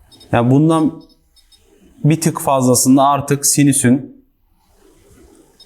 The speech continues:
bakın alt, alt tarafına dikkat etmenizi istiyorum. Yani üst taraflar aslında düzgün yük-, yükseliyor hala üst taraflara bakacak olursak.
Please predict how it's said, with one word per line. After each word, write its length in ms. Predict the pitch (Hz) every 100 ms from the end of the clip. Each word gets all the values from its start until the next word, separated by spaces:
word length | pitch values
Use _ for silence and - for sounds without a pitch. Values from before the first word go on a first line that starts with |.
| _ _ _ _ _ _ _ _ _ _ _ - _ _ _ _ _ _ _
bakın 280 | 120 110 117
alt, 440 | - 147 143 - -
alt 240 | 151 147
tarafına 460 | - 120 113 131 127
dikkat 280 | 123 131 117
etmenizi 480 | 104 95 95 87 87
istiyorum. 560 | - 92 95 113 135 - - _ _ _ _ _ _ _ _ _ _ _ _ _ _ _ _ _ _ _ _
Yani 180 | - -
üst 180 | 147 -
taraflar 440 | 156 151 147 151
aslında 360 | 147 139 156 143
düzgün 320 | 135 135 151
yük-, 340 | 147 135 135 -
yükseliyor 560 | 123 120 - 135 143 135
hala 440 | 101 92 92 92
üst 180 | 98 -
taraflara 480 | 95 90 - 92 87
bakacak 360 | 87 90 87
olursak. 460 | 90 90 87 107